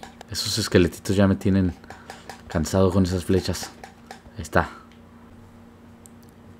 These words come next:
Bien, seguimos en estas cuevas en búsqueda de recursos.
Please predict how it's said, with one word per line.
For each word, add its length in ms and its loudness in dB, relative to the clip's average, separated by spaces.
Bien, 120 -2
seguimos 460 0
en 120 0
estas 280 -2
cuevas 320 6
en 80 4
búsqueda 380 4
de 80 4
recursos. 640 -2